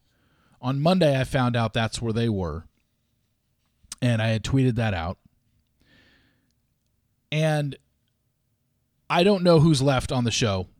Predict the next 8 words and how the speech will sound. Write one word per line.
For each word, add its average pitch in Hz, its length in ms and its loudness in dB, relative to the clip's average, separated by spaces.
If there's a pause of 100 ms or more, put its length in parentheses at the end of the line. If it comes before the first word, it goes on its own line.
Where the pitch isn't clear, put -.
(880)
who's 151 200 0
still 139 240 0
there, 117 300 -2
how 139 200 -4
many 131 280 -2
are 113 80 -4
still 113 240 -4
there. 95 320 -6